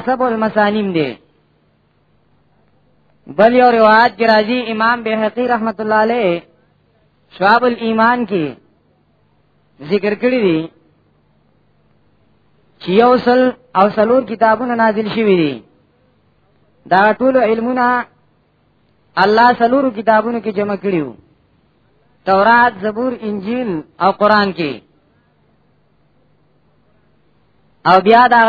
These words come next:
څلورو کتابونو علمونه، د دې قرآن دا علمونه الله مفصل کې ذکر کړي دي. او بیا د مفصل علمونه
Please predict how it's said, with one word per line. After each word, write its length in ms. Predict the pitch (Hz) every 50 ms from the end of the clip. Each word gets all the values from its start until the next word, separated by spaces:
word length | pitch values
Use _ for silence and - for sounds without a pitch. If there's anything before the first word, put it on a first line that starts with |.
| 226 214
څلورو 460 | - 226 220 233 247 269 262 254 254 247 214 - _ _ _ _ _ _ _
کتابونو 500 | 196 185 214 214 214 214 214 254 247 247
علمونه، 480 | 233 220 220 220 226 240 254 247 240 214 180 170 165 165 - _ _ _ _ _ _ _ _ _ _ _ _ _ _ _ _ _ _ _ _ _ _ _ _ _ _ _ _ _ _ _ _ _ _ _ _ _ _ _ _ _ _ _ _ _ _ _ _ _ _ _ _ _ _ _ _ _ _ _ _ _ _ _ _ _ _ _ _ _ _ _ _ _ _ _ _ -
د 60 | 180 196
دې 80 | 226 247 233 - - _ _ _ _ _ _
قرآن 320 | 196 202 226 240 262 262 247
دا 120 | 240 233 220
علمونه 360 | 220 220 220 240 254 254 247 247 196 208
الله 300 | 214 214 226 233 247 247
مفصل 520 | 233 226 196 220 226 202 - 247 254 269
کې 160 | 220 254 240
ذکر 220 | 220 233 220 233 220
کړي 240 | - 247 262 262 254
دي. 180 | 214 190 170 165 170 170 _ _ _ _ _ _ _ _ _ _ _ _ _ _ _ _ _ _ _ _ _ _ _ _ _ _ _ _ _ _ _ _ -
او 120 | 165 190 202
بیا 200 | 190 220 240 247 254
د 40 | 254
مفصل 580 | 247 240 233 - 220 220 208 - 247 254 254 254
علمونه 440 | 214 226 226 226 240 254 254 254